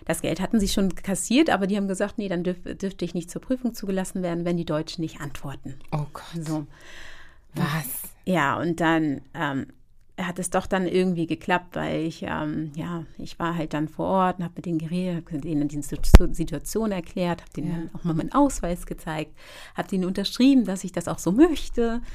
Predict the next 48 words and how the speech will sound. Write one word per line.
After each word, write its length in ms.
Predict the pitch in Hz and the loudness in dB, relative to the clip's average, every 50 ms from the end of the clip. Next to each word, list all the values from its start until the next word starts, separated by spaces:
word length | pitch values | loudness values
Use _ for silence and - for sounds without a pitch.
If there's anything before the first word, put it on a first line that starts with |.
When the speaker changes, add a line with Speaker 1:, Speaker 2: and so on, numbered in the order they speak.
| - - - - - | -12 -12 -12 -8 -2
Speaker 1:
Und 60 | - | 0
dann 120 | 175 170 160 | 0 2 2
haben 140 | 165 160 160 | 2 0 0
sie 80 | 160 | 0
denen 160 | 147 143 143 | -2 -4 -4
geantwortet 1040 | 139 - - - 247 254 262 254 - - 226 220 220 220 - - 220 220 220 220 - | -4 -4 0 4 4 4 4 2 0 -4 -2 -2 -4 -4 -4 -4 -4 -4 -4 -6 -8
und 260 | - - 185 175 175 | -4 -4 -2 -2 -2
dann, 380 | 190 190 185 180 180 185 185 180 - - - - - - - - - - - _ - - - | 0 0 0 0 0 0 -2 -4 -6 -12 -20 -20 -20 -20 -20 -20 -20 -20 -20 _ -20 -6 -2
ähm, 300 | 180 180 175 175 165 175 | 0 0 2 0 0 -2
habe 100 | 180 190 | -2 -4
ich 140 | 185 170 - | -2 2 4
wochenlang 440 | 269 302 294 294 269 254 233 220 | 4 4 4 4 4 4 2 0
nichts 220 | - 185 190 - - | 0 -2 -4 -4 -4
von 140 | - 180 175 | -2 0 0
denen 160 | 170 165 165 | 0 0 0
gehört, 400 | 175 175 190 226 254 277 262 - | -2 -2 -2 0 0 -2 -2 -2
bin 160 | - 214 202 | -2 -2 0
dann, 260 | 196 196 196 190 180 - - | 0 0 0 -2 -4 -4 -4
ähm, 200 | - 175 180 180 | -4 -4 -2 -4
nach 160 | 185 170 - | -4 -6 -4
Ghana 320 | - 240 262 277 269 262 226 | 0 2 4 4 4 2 2
geflogen, 640 | 208 208 - - - 214 214 208 214 208 208 214 202 - - - | 0 -4 -6 -6 -2 -2 0 0 0 0 -2 -4 -6 -10 -10 -8
einfach 260 | - 180 175 170 156 | -6 -4 -4 -4 -2
weil 180 | 170 175 175 170 | 0 0 0 0
ich 140 | 170 - | 2 2
halt 160 | - 160 160 - | 2 2 2 2
regelmäßig 540 | 180 175 165 160 160 160 160 - 170 - | 2 0 0 0 0 -2 -2 -4 -8 -10
da 240 | - 233 240 247 240 240 | -8 -4 -2 -2 -2 -2
bin, 320 | 240 220 196 196 190 185 - - - - - - - - | -2 -4 -4 -4 -4 -6 -8 -12 -18 -18 -18 -20 -18 -14
kam 320 | - - 170 160 160 175 - - | -6 -2 -2 -2 -2 -2 -2 2
an 260 | - 254 277 294 339 349 - - - | 4 6 6 6 6 4 2 -4 -4
und 120 | 185 180 175 | -2 -2 0
genau 540 | - 175 185 185 196 226 262 302 320 330 320 320 | 0 0 2 2 2 4 6 8 8 8 8 8
an 180 | 208 214 208 | 6 2 4
dem 220 | 196 202 202 196 202 | 4 2 2 2 0
Tag, 320 | - 208 202 196 190 - | 0 0 -2 -2 -2 -2
wo 20 | 185 | -6
ich 160 | 180 - - | -6 -4 -4
ankam, 460 | - 170 175 170 - 170 175 - 160 | -2 -2 -2 -4 -6 -6 -8 -6 -6
zwei 240 | - - - 220 240 | -4 0 4 4 4
Stunden 280 | 240 - - 202 202 180 | 4 2 -2 -4 -4 -4
später, 400 | - - - 185 175 - 165 165 | -6 -4 -4 -4 -4 -4 -4 -6
kriege 260 | - - 262 262 277 | -2 0 0 2 2
ich 80 | 240 | 0
auf 80 | 220 - | 0 0
meiner 240 | 208 190 185 180 175 | 0 0 0 0 0
ghanaischen 600 | 175 170 170 170 160 170 190 202 - - 208 208 | 0 0 0 2 2 2 2 0 -2 0 0 2
Nummer 380 | 220 233 190 139 143 147 175 | 2 2 2 2 0 -2 -4